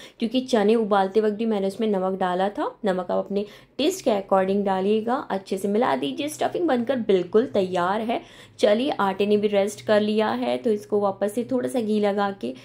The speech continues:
इसको मसल लेंगे और फिर इसकी लोई तोड़ लेंगे। तो ये बहुत ही हेल्दी सा मैं पराठा आपको बता रही हूँ, बहुत ही टेस्टी लगता है। तो आपको मेरी रेसिपीज़ कैसे लगती हैं, खासकर पराठों की, ब्रेकफास्ट और स्नैक्स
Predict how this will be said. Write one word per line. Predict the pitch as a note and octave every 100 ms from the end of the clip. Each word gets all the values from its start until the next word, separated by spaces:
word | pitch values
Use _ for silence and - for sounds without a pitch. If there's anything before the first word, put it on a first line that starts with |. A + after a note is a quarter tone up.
| - -
इसको | G#3+ - G3
मसल | F3 F3+ A3 A#3
लेंगे | B3 A#3+ B3+ G#4 - - -
और | F3
फिर | F3+ F#3
इसकी | F#3 - A#4+
लोई | A3 F3+
तोड़ | F3+ F#3 F3+
लेंगे। | F3 F3 E3+ F3+ - - - -
तो |
ये | A3 A3+
बहुत | F#3+ G3 F#3+ A3 A3+
ही | B3 F#4
हेल्दी | B3 F#3 F#3+
सा | A3+ A3
मैं | A3 A3
पराठा | G3+ F3+ A#3
आपको | G3 -
बता | G3+ F3+ F#3 F3+
रही | F#3+
हूँ, | C4
बहुत | G#3+ G3 G#3
ही | D4
टेस्टी | D4 A3+ G#3 G#3 B3
लगता | A#3+ G3+ - A3
है। | A3+ - - - - -
तो | G#3+
आपको | G#3 G3+ G#3 - _ - C#4
मेरी | C4 A3+
रेसिपीज़ | A3+ G#3+ A3 - B3+ C4
कैसे | G#3 G#3+
लगती | B3 G#3+ - A3 B3+
हैं, | A#3
खासकर | A3+ C#4+ - E4+ D#4
पराठों | B3 G3 F#3 G3 A#3+
की, | A3+ A3+ A3
ब्रेकफास्ट | F#3+ F#3+ - - B3 - -
और | G#3+
स्नैक्स | A3 A#3 G3 G#3+